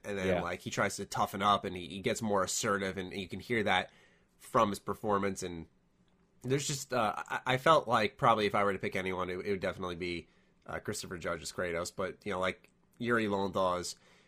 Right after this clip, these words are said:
Speaker 1: Peter Parker, he, I've said for so long he's got the voice of Spider-Man, and, and it was just a match made in heaven, and he, he nailed it to a T. But probably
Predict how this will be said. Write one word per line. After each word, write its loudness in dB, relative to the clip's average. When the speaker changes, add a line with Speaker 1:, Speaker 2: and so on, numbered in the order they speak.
Speaker 1:
Peter 0
Parker, 2
he, -2
I've 2
said 4
for -4
so 6
long 4
he's -2
got 4
the -4
voice 0
of -4
Spider-Man, 2
and, -8
and -6
it -2
was -4
just -6
a -2
match 2
made 0
in -4
heaven, 0
and -10
he, -10
he -4
nailed 2
it -10
to -6
a -6
T. -8
But -2
probably 6